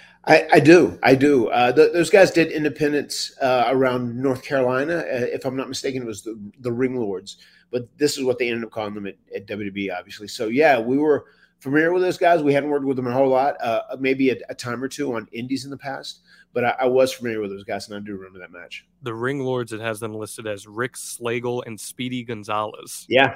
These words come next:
Speaker 1: that's <laughs> correct. That, that's just who I was thinking of, yeah. They were called the Overlords, though, you said it, that
Speaker 2: I don't,
Speaker 1: the
Speaker 2: so I, I see the Ring Lords on here, and then I see the Overlords as well.
Speaker 1: Oh, just
Speaker 2: So
Speaker 1: ma-, I got you, got you, got you.
Speaker 2: maybe
Speaker 1: Yeah,
Speaker 2: it
Speaker 1: the Ring Lords is what I knew those guys by.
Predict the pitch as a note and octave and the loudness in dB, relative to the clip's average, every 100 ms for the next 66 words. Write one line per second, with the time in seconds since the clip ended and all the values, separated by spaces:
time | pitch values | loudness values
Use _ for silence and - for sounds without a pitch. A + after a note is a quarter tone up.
0 | - A#2 A2+ - D#3+ D#3 E3 B2 A#2 C3+ | -4 -6 -4 6 10 10 10 6 4 0
1 | C#3 B2+ B2+ - - A#2 - C3+ C3 C3 | 2 0 -4 -8 -12 -10 -2 0 0 -2
2 | C3 A2+ F#2 A2 G2+ - - - E3+ E3+ | -8 -8 -10 -8 -10 -12 0 6 8 10
3 | E3+ D#3+ F3 E3+ D3+ B2 A2 G#2 A#2 G2+ | 8 8 6 6 6 6 4 0 -2 -2
4 | G#2+ G#2+ A#2+ G#2+ G#2+ G#2 - _ _ - | -4 -6 -4 -4 -4 -6 -8 _ _ -4
5 | D#3 F#3+ G3 C3+ D#3+ D3+ F3 D#3+ D3+ G3 | 2 4 4 0 2 2 4 2 0 -2
6 | E3+ D3+ D3 F3 F3+ F3+ E3+ F3 E3 F#3+ | 0 2 2 0 -2 -2 -2 -2 -2 -4
7 | E3 C#3 C3 B2 D3 B2+ A#2+ B2 A2+ G#2 | -4 -4 -4 -6 -8 -6 -4 -4 -6 -8
8 | G#2 G2+ G#2 G2 A2 G#2+ A2+ _ _ _ | -8 -10 -14 -12 -8 -8 -10 _ _ _
9 | - A2 A2 G#2+ C3+ G#2+ C3+ C3+ B2+ - | -10 -6 -4 -2 -4 -4 -6 -6 -6 -6
10 | _ A#2+ B2 C3 - G2+ - A2+ G#2+ F#2 | _ -2 2 2 0 -10 -8 -6 -6 -10
11 | - - _ C3+ C3 C#3 D3 F3+ E3+ D#3+ | -12 -20 _ -6 -4 2 4 6 6 6
12 | G#3+ A3+ G#3 B2+ C#3 C#3+ C3 B2+ B2 G#2+ | 6 6 2 2 0 2 2 2 -2 -8
13 | G#2 G2 F#2+ - | -8 -12 -12 -16